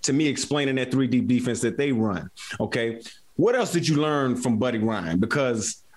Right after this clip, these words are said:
I mean, the dude was, uh, was a character, you know what I'm saying? But to hear you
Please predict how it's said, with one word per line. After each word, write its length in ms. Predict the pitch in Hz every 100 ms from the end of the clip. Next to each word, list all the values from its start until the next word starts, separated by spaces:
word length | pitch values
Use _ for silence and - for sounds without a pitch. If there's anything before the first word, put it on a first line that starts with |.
| 147
I 60 |
mean, 520 | 147 139 131 120 - -
the 260 | 139 143 131
dude 300 | 151 190 170
was, 340 | 139 101 104 170 143
uh, 140 | 135 - -
was 180 | 143 120
a 60 | 107
character, 640 | - 175 190 185 175 190
you 160 | 147 156
know 80 | 165
what 140 | 165
I'm 80 | 160
saying? 420 | 165 170 165 160
But 180 | 139 147
to 80 | 131
hear 200 | 131 190
you 400 | 175 175 165 151